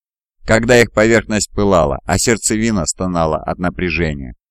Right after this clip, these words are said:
Он слышал это, чувствовал и записывал, записывал, записывал. К тому времени, когда Лекс, наконец, выпал из варпа в системе Нуцерии, примарх гадал,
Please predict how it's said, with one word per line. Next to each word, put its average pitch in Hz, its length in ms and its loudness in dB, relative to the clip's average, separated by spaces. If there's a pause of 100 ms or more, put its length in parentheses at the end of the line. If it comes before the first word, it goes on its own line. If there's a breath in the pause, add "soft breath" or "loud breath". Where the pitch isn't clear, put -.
(360)
Он 127 200 2
слышал 143 480 0
это, 76 240 -4
чувствовал 110 600 -2
и - 140 -6
записывал, 87 760 -4 (140)
записывал, 82 800 -6 (140)
записывал. 82 760 -8 (640)
К - 80 -14
тому 139 260 4
времени, 139 440 2
когда 120 340 4
Лекс, 135 340 4
наконец, 87 560 -4
выпал 110 400 0
из 101 260 -4
варпа 101 440 2
в - 40 -16
системе 101 520 -2
Нуцерии, 98 600 -2 (420)
примарх 120 420 4
гадал, 104 420 4